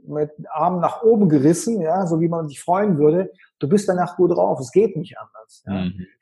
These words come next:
Speaker 1: <laughs> Und vielleicht auch zu lachen dabei oder zu jubeln.
Speaker 2: <laughs>
Speaker 1: Also jubel mal zwei Minuten und spring hoch und runter, dann kannst du nicht schlecht drauf sein. Es geht
Speaker 2: Mhm.
Speaker 1: nicht.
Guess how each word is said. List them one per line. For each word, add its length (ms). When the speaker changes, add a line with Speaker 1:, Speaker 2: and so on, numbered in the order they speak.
Speaker 1:
<laughs> 1300
Und 140
vielleicht 180
auch 100
zu 100
lachen 360
dabei 400
oder 140
zu 160
jubeln. 580
Speaker 2:
<laughs> 60
Speaker 1:
Also 180
jubel 220
mal 200
zwei 200
Minuten 360
und 100
spring 200
hoch 160
und 80
runter, 400
dann 180
kannst 280
du 60
nicht 160
schlecht 260
drauf 160
sein. 240
Es 100
geht 200
Speaker 2:
Mhm. 80
Speaker 1:
nicht. 280